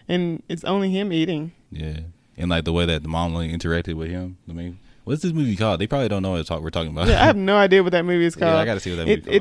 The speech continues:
Speaker 1: it stars M-, Naomi Watts and, like, a random kid who's playing two kids. Um, wait, is it, wait, is it, is it a random kid that's playing two kids, or is it two kids playing? It's like, is, are they, are the actors twins?
Speaker 2: Oh, yeah, I can't remember.
Speaker 1: Is, is the actor an actor, or is he playing twins,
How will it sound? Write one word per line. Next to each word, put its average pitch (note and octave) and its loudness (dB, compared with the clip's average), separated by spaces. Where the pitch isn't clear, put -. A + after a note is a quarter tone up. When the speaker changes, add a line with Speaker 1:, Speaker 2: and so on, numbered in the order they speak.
Speaker 1:
it - -18
stars A#3+ 4
M-, G3 -2
Naomi G3 2
Watts F3+ 2
and, F3 -4
like, E3+ -4
a F3 0
random F3+ -2
kid F#3+ 0
who's G3 2
playing F3+ 0
two F#3+ 0
kids. G#3 -2
Um, E3 -4
wait, G#3+ 2
is A3 2
it, - -4
wait, C4 4
is B3+ 2
it, F#4 4
is A3+ 2
it F4 2
a E4+ 2
random C4+ 4
kid B3+ 0
that's A#3 -2
playing A3 0
two A#3 -2
kids, A#3 -2
or G3+ 4
is F#3 4
it E3 0
two A3 -2
kids F#3+ 2
playing? F3 -2
It's F#3+ 0
like, A3 6
is, F#3 2
are G3+ 4
they, A3+ 4
are F#3+ 4
the F3 4
actors F#3+ 4
twins? D#3 -4
Speaker 2:
Oh, B2+ -18
yeah, C#3+ -18
I D3+ -18
can't D3+ -18
remember. G#3 -6
Speaker 1:
Is, A#3 4
is C4 2
the A#3 4
actor A#3+ 4
an G3+ 4
actor, G#3 2
or F3 4
is F3+ 0
he G3 -2
playing F3 -4
twins, D#3 -6